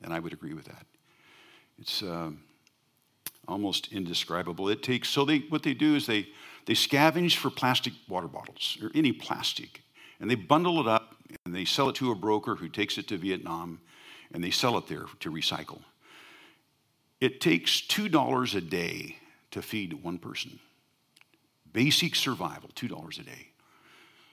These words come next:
So they spend all day collecting water bottles. They bundle them up and sell them. Well, during the pandemic, all the borders got closed, so all of a sudden, sales to Vietnam stopped. They had no f-, no way to earn money. And in Cambodia,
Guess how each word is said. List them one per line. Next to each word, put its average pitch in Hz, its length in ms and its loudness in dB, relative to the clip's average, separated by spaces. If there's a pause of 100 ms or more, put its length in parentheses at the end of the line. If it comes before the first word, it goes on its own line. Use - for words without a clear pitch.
(160)
So 107 140 -4
they 139 120 4
spend 135 340 4
all 120 160 4
day 90 420 2
collecting 92 680 -2 (500)
water 165 160 0
bottles. - 500 -10 (320)
They 78 80 -16
bundle 87 300 -8
them 85 140 -6
up 82 120 -8
and 82 100 -10
sell - 220 -6
them. - 200 -14 (200)
Well, 131 140 -4
during 120 220 0
the 107 80 0
pandemic, 107 640 -2 (480)
all 95 100 -2
the - 80 -2
borders 160 360 -2
got - 200 -6
closed, 80 400 -8
so 82 500 -4
all 87 160 -6
of 90 80 -8
a 92 60 -4
sudden, 104 360 0
sales 127 480 2
to - 80 -4
Vietnam 120 440 -2
stopped. - 500 -4 (420)
They - 60 -14
had - 120 -6
no 120 120 -2
f-, - 240 -10 (260)
no 143 180 4
way 170 240 4
to 165 60 2
earn 139 220 2
money. 180 400 -2
And 120 80 -2
in 120 100 2
Cambodia, 123 600 2